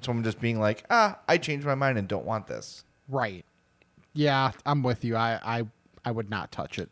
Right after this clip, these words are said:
Speaker 1: And
Speaker 2: I
Speaker 1: for
Speaker 2: would
Speaker 1: the
Speaker 2: be very
Speaker 1: record,
Speaker 2: sad.
Speaker 1: yeah, the funnel cake I found was in a, was in a garbage can.
Speaker 2: Yeah,
Speaker 1: So that
Speaker 2: that's
Speaker 1: was not an
Speaker 2: different.
Speaker 1: option to take and eat.
Speaker 2: All right.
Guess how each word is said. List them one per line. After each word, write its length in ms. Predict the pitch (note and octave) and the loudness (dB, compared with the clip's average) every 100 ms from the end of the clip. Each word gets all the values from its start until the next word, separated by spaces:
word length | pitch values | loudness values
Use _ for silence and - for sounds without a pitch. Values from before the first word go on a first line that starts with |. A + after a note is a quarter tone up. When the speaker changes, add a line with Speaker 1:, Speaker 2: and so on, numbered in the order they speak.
| - | 2
Speaker 1:
And 120 | D3+ | 4
Speaker 2:
I 40 | |
Speaker 1:
for 60 | C#3+ | 6
Speaker 2:
would 80 | F#3+ | 6
Speaker 1:
the 60 | |
Speaker 2:
be 60 | E3+ | 8
very 100 | D#3 C#3+ | 8 8
Speaker 1:
record, 160 | G#2+ | 2
Speaker 2:
sad. 540 | G2+ D#3+ D#3 G2 F#2 - _ | 2 4 4 2 -4 -10 _
Speaker 1:
yeah, 240 | A2+ F#2+ | 2 2
the 180 | E2+ B2+ | 4 2
funnel 300 | B2+ F3+ F#3 | 6 8 8
cake 220 | D#3 D3 | 6 4
I 100 | B2+ | 4
found 260 | A2 A2+ G#2+ | 6 4 4
was 140 | A2 | -2
in 220 | A#2 C#3 C3 | 0 0 2
a, 140 | A#2+ | -2
was 280 | A2 B2+ - - | 2 2 2 -4
in 180 | D#3+ D#3 | 2 6
a 140 | C3 | 6
garbage 420 | G#2+ A#2+ A2 F#2+ - | 8 6 6 4 -4
can. 540 | - G#2+ F2 G1+ - _ _ _ _ | -2 -2 -2 -10 -16 _ _ _ _
Speaker 2:
Yeah, 500 | C3 C3+ A2 D#2+ G1+ | -4 -2 -4 -8 -4
Speaker 1:
So 140 | - | 2
that 60 | A#2 | 8
Speaker 2:
that's 180 | A#2+ A#2 | 8 8
Speaker 1:
was 160 | A2+ | 6
not 80 | A#2 | 6
an 60 | G#2+ | 6
Speaker 2:
different. 160 | G2 F#2+ | 6 4
Speaker 1:
option 240 | - G2 | 2 -4
to 80 | F2+ | -4
take 260 | - F#2+ | -2 -4
and 100 | F#2 | -4
eat. 280 | E2 A1+ - - _ _ _ _ _ _ _ _ _ _ _ _ _ _ - _ - _ _ | -10 -12 -16 -20 _ _ _ _ _ _ _ _ _ _ _ _ _ _ -20 _ -20 _ _
Speaker 2:
All 140 | B2+ D3 | 0 0
right. 340 | A#2 D#2+ - | 0 -6 -16